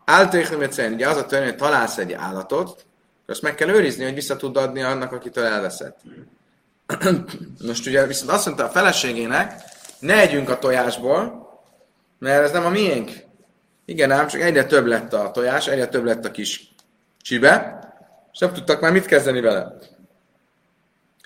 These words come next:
De mit csinált? Eladta a tyúkokat,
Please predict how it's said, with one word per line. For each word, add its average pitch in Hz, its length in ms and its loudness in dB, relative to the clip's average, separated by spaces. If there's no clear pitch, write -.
De 123 120 -8
mit - 120 -2
csinált? 139 340 0
Eladta 123 540 2
a 76 380 -14
tyúkokat, 196 580 -2